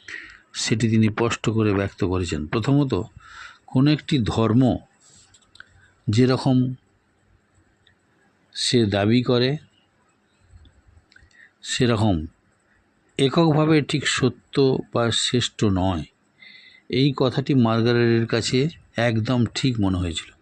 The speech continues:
দ্বিতীয়ত, সব ধর্মই সমান সত্য, এটিও সঙ্গে সঙ্গে মেনে নিয়েছিলেন।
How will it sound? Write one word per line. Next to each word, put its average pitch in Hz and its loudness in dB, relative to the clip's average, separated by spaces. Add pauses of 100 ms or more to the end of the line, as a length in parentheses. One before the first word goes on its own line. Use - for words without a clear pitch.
(480)
দ্বিতীয়ত, 131 0
সব 113 0
ধর্মই 120 0
সমান 107 0
সত্য, 135 -2 (1200)
এটিও 131 4 (400)
সঙ্গে 135 2
সঙ্গে 127 2
মেনে 110 4
নিয়েছিলেন। 95 0